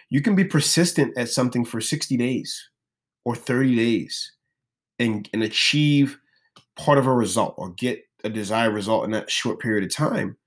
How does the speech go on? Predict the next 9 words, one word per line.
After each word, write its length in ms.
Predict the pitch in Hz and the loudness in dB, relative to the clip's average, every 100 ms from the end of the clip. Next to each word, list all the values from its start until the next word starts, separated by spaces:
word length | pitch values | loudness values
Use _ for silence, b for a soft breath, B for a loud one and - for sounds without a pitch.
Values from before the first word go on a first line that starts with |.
| _ _ _ | _ _ _
right? 320 | 123 165 - - | 2 2 0 0
But 100 | 117 | 0
if 120 | 113 | 4
you're 80 | 143 | 6
not 220 | 170 151 | 6 4
consistent 840 | 135 - - 131 - 233 - - _ | -2 -2 -2 -2 0 -2 -2 -18 _
down 200 | 117 127 | 0 2
the 80 | 110 | 2
road, 380 | 110 131 170 | 0 2 2